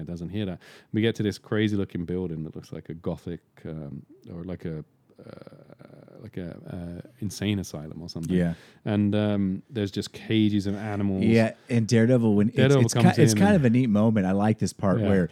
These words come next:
Speaker 2: obviously we know Daredevil's blind, and because of his radar sense and, and his, his heightened senses, you know, i-, if a lot of commotion, a lot of things are happening, it get,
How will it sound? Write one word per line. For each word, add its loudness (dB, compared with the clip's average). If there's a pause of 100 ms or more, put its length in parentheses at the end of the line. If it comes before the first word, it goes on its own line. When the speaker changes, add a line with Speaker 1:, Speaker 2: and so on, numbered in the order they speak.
(360)
Speaker 2:
obviously 2
we 0
know 2
Daredevil's 0
blind, 0
and 0
because 0
of 0
his -4
radar 0
sense -2
and, -2
and -4
his, -8
his -6
heightened -4
senses, -4 (340)
you -4
know, 0
i-, -8
if -6
a -2
lot 0
of -2
commotion, -2
a 0
lot -2
of -6
things -4
are -6
happening, -4
it -6
get, -2